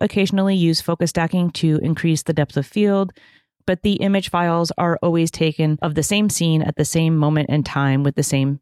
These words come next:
settings, and I'm just changing my focal point. Although I take a somewhat purist approach to my photography, I would argue that what I create is not just a recording of a subject. My editing process actually starts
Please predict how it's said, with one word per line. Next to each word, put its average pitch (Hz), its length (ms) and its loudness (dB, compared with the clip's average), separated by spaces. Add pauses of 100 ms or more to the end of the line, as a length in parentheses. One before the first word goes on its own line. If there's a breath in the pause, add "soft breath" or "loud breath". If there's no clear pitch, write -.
settings, 165 640 -2
and 160 100 0
I'm 156 160 0
just 143 260 0
changing 135 560 0 (120)
my 143 160 0
focal 139 280 -2
point. 127 300 -2 (1400)
Although 233 440 2
I 190 120 0
take 185 240 -2
a 185 60 2
somewhat 170 460 0
purist 240 380 0
approach 165 360 -4
to - 100 -2
my 147 160 0
photography, 139 840 0
I 190 100 0
would 202 200 2
argue 185 380 0
that 151 280 0
what 190 260 -2
I 226 120 0
create 165 460 0
is 156 180 0
not 165 260 0
just 151 260 -2
a 151 80 2
recording 143 680 0
of 139 120 0
a 135 60 2
subject. - 600 -4 (640)
My 175 260 2
editing 220 380 0
process 151 480 -2
actually 165 400 -2
starts 156 340 -2